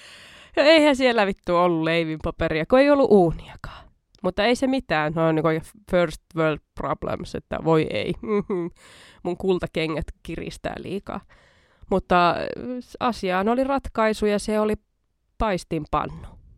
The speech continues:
Ensin mä paistoin pannulla niitä molempia pizzoja. Mulla oli kaksi pannua, koska oli kaksi levyä.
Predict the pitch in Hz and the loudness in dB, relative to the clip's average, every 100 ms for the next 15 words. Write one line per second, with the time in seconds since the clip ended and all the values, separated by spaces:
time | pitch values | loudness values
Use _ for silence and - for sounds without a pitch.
0 | - _ _ _ - - 208 262 269 226 | -20 _ _ _ -12 0 0 2 0 0
1 | - _ - 190 185 - 165 156 175 165 | -2 _ 0 0 0 0 -2 0 0 2
2 | 160 151 143 143 156 165 170 170 175 165 | 2 0 -2 -2 0 0 0 0 -4 -4
3 | 165 - 165 160 156 156 175 214 - 190 | -8 -4 -2 0 0 -2 0 -2 0 -2
4 | 175 170 156 135 - 147 156 208 - 190 | 0 2 0 -2 -8 -10 -6 -8 -6 -4
5 | 185 185 | 0 0